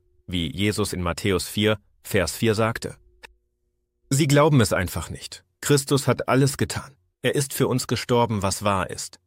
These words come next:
Er lebte für uns. Was in dem Sinne wahr ist, dass er durch den Geist Gottes wieder lebt.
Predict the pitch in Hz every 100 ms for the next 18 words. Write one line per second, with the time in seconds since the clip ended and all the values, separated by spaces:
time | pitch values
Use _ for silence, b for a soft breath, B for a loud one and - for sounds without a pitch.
0 | _ _ 110 107 120 135 90 - 78 67
1 | - _ _ _ _ _ _ _ _ _
2 | - 117 - 120 120 143 143 139 107 107
3 | 123 76 123 - - b b - 98 76
4 | 101 104 98 101 101 104 107 - 107 -
5 | 120 - 113 120 104 - - -